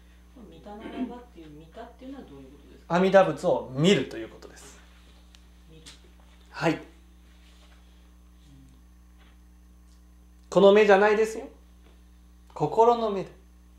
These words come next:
Speaker 2: 阿弥陀仏を見たならば、どんな気持ちになるのかっていうことが、うん、説かれているのが、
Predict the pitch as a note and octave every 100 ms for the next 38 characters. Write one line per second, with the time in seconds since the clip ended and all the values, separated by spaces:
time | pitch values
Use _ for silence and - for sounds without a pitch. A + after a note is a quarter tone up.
0 | _ - - - - _ - D#3 D#3 E3
1 | E3 D3 C3+ C#3 B2 D3+ D3+ A#2 A2+ G#2
2 | - F#3+ G3+ - - C#3 G#3+ C4+ G#3+ D#3
3 | - D3+ E3+ F3+ G3 G3 G3 G#3+ G3 E3
4 | D#3 B3 C4 - - - B2 B2 - C3+
5 | D3+ G#3+ D#3+ - - - - - - C#3
6 | B2+ A#2+ - C#3 F3+ D3+ - D#3 C3 C#3+
7 | B2+ - - - - - - - F3 E3+
8 | G3+ E3 -